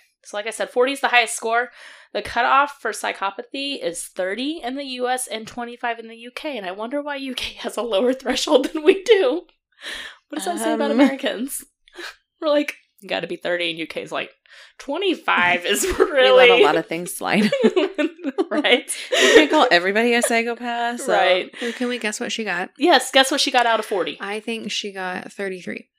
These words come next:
Speaker 2: Ooh, I was gonna say thirty-two.
Speaker 1: Thirty-two?
Speaker 3: <gasps> Nice.
Speaker 1: Good job.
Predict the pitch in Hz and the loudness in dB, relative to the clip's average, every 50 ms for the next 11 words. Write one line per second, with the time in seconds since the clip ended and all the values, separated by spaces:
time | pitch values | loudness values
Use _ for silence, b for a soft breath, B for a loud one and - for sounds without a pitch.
0 | _ _ 254 277 311 285 214 175 156 160 - 185 - - 170 175 175 175 165 160 | _ _ -8 -4 -2 -2 -2 -2 -4 -6 -8 -10 -8 -8 -6 -6 -6 -6 -6 -6
1 | - 139 - 151 - _ _ _ _ _ _ - 190 202 247 277 - - 427 480 | -6 -8 -8 -8 -14 _ _ _ _ _ _ -2 2 2 2 2 4 4 6 6
2 | 539 508 339 349 339 320 302 - _ _ _ _ _ _ _ - - _ - - | 8 6 6 4 2 -4 -6 -10 _ _ _ _ _ _ _ -20 -20 _ -14 -14
3 | - - - - - - - - - - - _ - - 180 - - | -14 -16 -18 -18 -18 -16 -16 -18 -18 -20 -20 _ -10 -8 -8 -8 -8